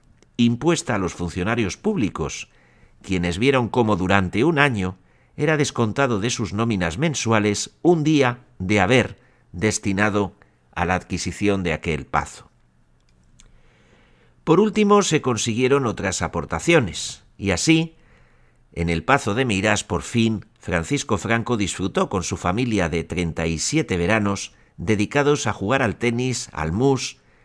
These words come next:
a la lectura de libros y, sobre todo, a los libros que publicaba desde París Ruedo Ibérico, la más importante de las publicaciones antifranquistas.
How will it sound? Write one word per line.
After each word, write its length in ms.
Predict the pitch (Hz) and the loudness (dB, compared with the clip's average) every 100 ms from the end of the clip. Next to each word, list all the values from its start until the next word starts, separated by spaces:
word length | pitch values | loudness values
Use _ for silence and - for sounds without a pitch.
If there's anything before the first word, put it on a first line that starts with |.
| _ _ | _ _
a 120 | 87 | -6
la 120 | 80 | -2
lectura 400 | 82 78 - 143 | -2 -4 0 2
de 120 | 98 87 | 2 2
libros 520 | 120 104 107 104 - _ - _ | 2 2 0 0 -10 _ -20 _
y, 100 | 151 | -4
sobre 300 | - 180 131 | 0 2 2
todo, 480 | - 127 110 101 - | 2 2 2 -2 -8
a 140 | - 101 | -2 0
los 240 | 98 87 | 0 0
libros 420 | 113 123 113 117 | -2 0 0 -2
que 140 | - 95 | -2 -4
publicaba 560 | 143 127 92 127 110 | -2 -2 -2 0 0
desde 280 | 85 87 151 | 0 -2 -2
París 580 | 156 104 113 110 - - _ _ _ | -2 0 0 -2 -6 -10 _ _ _
Ruedo 520 | - - 113 120 101 | -6 2 4 4 2
Ibérico, 600 | 85 147 165 87 76 69 _ _ _ - | 2 2 2 0 -6 -8 _ _ _ -10
la 200 | 73 78 | -4 0
más 340 | 117 135 - | 0 0 -2
importante 760 | - 98 85 92 90 180 175 101 | 0 0 2 -2 2 0 0 -2
de 120 | 90 | -2
las 160 | 87 - | -2 -4
publicaciones 880 | 90 82 85 80 - 117 120 85 - | -6 -6 -4 -4 0 0 0 -2 -4
antifranquistas. 1120 | 78 76 - 73 71 76 - - 62 - | -6 -8 -8 -8 -8 -10 -10 -12 -14 -18